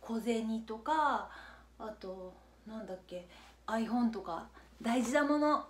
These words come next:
絶対み-、肌身離さずのものを、えー、い-、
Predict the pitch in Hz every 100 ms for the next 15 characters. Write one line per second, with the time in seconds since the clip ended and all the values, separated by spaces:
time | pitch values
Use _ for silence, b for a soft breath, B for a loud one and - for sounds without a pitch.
0 | - 240 269 - 294 349 277 254 247 -
1 | 277 262 214 - 185 208 - 233 190 -
2 | - 214 226 208 208 202 254 330 - B
3 | B B - 175 175 - -